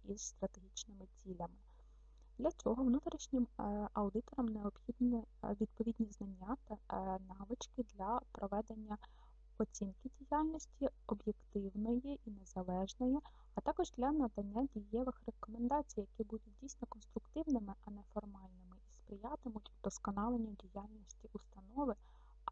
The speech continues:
також мінімізації ризиків. Саме з цією метою і є вкрай необхідною потреба у співпраці та обміні інформації внутрішнього аудиту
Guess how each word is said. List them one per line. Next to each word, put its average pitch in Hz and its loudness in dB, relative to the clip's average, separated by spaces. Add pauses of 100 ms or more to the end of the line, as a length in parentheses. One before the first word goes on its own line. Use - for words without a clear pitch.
(100)
також 226 4
мінімізації 208 -2
ризиків. 185 -10 (680)
Саме 285 4
з - -16
цією 254 6
метою 247 4 (120)
і 208 2 (120)
є 233 4
вкрай 240 4
необхідною 233 2
потреба 233 2 (120)
у 226 0
співпраці - -2
та 202 0
обміні 214 6 (100)
інформації 196 -2
внутрішнього - -2
аудиту 233 2